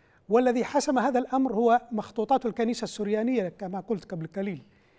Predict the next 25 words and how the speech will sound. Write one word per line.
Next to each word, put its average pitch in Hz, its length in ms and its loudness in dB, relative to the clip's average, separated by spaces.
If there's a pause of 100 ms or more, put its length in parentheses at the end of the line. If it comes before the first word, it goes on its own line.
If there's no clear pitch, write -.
(280)
هذه 208 280 -2
المخطوطات 190 840 -2 (440)
ذكرت - 640 -8 (200)
بوضوح 202 640 -2 (560)
أنهم، 240 440 2 (360)
هؤلاء 214 360 -2
الذين 208 300 -2
تعرضوا 220 340 0
للتعذيب 190 420 -2
على 196 140 -2
يد 180 200 -2
نواس، 196 320 -2
كانوا 254 220 -2
مسيحيين 208 640 -4
مؤمنين 220 440 -4
بعقيدة 226 480 -4
التثليث، 233 560 -4 (560)
والخلاف 233 540 0
كان 262 200 0
فقط 254 320 0
هل 220 140 -2
هم 214 180 -2 (160)
أرثوذكس 202 680 -2
شرقيين 233 560 -2
أو 254 240 -2